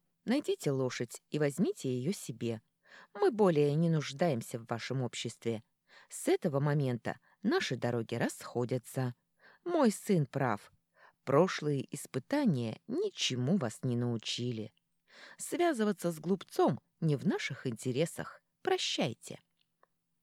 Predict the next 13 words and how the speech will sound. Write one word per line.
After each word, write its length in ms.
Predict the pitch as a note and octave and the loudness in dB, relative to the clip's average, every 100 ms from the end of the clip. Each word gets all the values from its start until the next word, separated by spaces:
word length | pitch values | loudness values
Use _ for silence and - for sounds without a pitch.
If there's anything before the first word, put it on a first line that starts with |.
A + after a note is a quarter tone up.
| _ - _ - - _ | _ -20 _ -20 -20 _
Тронуться 560 | - E3 A#3+ F#3 - C3+ | 2 4 6 4 2 -6
с 160 | - | 0
места 380 | G3+ D#4+ - C#3+ | 0 0 -2 -2
наша 320 | C#3+ C#3+ - | 0 0 -2
лошадка 500 | C#3 D#3+ - E4 - | -2 -2 -4 -6 -6
не 160 | C4+ C4 | -4 -4
успела, 640 | C4+ - - B2 A2+ A2 - - - | -6 -12 -4 -2 -2 -6 -10 -20 -10
дорогу 500 | C3+ C3 C#3 A#3+ C#4+ | -2 0 2 0 0
ей 240 | D4 A#3 G#3+ | -2 0 -2
заступил 560 | F3 - - - G#2+ | -6 -10 -12 -6 -8
старик. 580 | - - E3 G2+ - - _ _ _ _ _ _ _ _ _ - | -8 -8 -8 -8 -16 -20 _ _ _ _ _ _ _ _ _ -8
«Я 320 | D#3 F3 D#3 | 0 2 2
виноват. 640 | G3 G3 G#3+ A3+ A3 B2 | 4 4 4 4 4 2